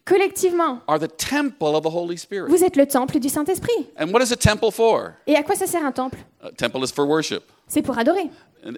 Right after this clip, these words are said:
Speaker 2: in fact, Matthew, in Matthew, Jesus said, in Matthew chapter eighteen, verse twenty,
Speaker 1: Ah, et dans Matthieu dix-huit,
Speaker 2: Jesus said, "When two or more gather together,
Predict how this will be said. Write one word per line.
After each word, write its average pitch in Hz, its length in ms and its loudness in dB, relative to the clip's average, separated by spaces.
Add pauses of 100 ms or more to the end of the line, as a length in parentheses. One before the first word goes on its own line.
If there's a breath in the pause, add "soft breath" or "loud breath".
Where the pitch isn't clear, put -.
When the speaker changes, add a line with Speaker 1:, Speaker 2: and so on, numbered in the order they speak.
Speaker 2:
in 139 100 -6
fact, 147 240 -2
Matthew, 147 460 0
in 123 100 -12
Matthew, 139 320 -4
Jesus 147 360 -6
said, 123 360 -2 (1400)
in 110 120 -8
Matthew 127 480 -2 (100)
chapter 123 280 -2
eighteen, 147 540 -2
verse 117 180 -6
twenty, 180 480 -8
Speaker 1:
Ah, 240 200 -4
et 240 100 0
dans 285 240 4
Matthieu 311 300 4
dix-huit, 330 600 4 (360 soft breath)
Speaker 2:
Jesus 160 260 -4
said, 143 220 -2
"When 147 160 -2
two 247 320 -2
or 208 80 2
more 185 220 0
gather 185 580 4
together, 147 640 -2